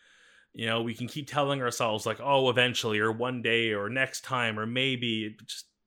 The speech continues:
life is short. Take the jump. Do the fun thing. Do the thing you want to try. Experiment, explore, have fun. I'm saying these very vaguely, but they're all very much aimed at myself, and I just need to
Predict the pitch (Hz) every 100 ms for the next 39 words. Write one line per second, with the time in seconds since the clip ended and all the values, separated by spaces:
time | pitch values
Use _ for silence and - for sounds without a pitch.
0 | - 185 214 220 196 - 151 143 143 _
1 | _ _ - 180 175 165 139 131 127 -
2 | 139 160 160 156 - 127 123 - 120 120
3 | 120 - _ _ _ - 123 131 156 160
4 | 156 156 143 143 131 123 - 139 123 123
5 | 123 113 - - 147 139 143 135 117 -
6 | - 120 120 120 120 - 139 131 - 107
7 | 104 104 101 _ _ _ _ _ - -
8 | - - - 143 - 165 160 - 170 165
9 | 156 147 151 123 135 131 131 123 127 143
10 | 135 131 123 117 113 - - 113 120 113
11 | 107 104 - 101 101 - - 101 104 101
12 | - 110 101 107